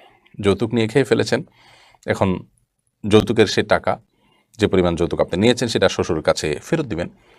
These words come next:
তার কাছে ফেরত দিয়ে আপনি প্রায়শ্চিত্ত করার চেষ্টা করবেন, যেহেতু আপনি, আহ, আহ, যেটি নিয়েছেন সেটি হালাল নয় আপনার জন্য।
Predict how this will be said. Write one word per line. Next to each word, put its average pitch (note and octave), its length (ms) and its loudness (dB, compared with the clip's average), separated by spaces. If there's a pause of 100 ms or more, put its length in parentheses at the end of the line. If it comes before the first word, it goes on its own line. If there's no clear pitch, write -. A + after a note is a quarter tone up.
(140)
তার G2 100 0
কাছে F#2 200 0
ফেরত A2+ 200 4
দিয়ে D#3 140 4
আপনি - 260 -2 (120)
প্রায়শ্চিত্ত G2 520 2
করার D2 240 2
চেষ্টা - 340 0
করবেন, G#2 400 2 (380)
যেহেতু G2+ 360 2 (400)
আপনি, F2 480 0 (280)
আহ, D2+ 600 2 (480)
আহ, - 300 -12 (300)
যেটি F#2+ 260 -2
নিয়েছেন A#2+ 280 2
সেটি A2 200 2
হালাল B2+ 220 6
নয় G2+ 140 0
আপনার A2 220 -2
জন্য। G#2+ 300 -6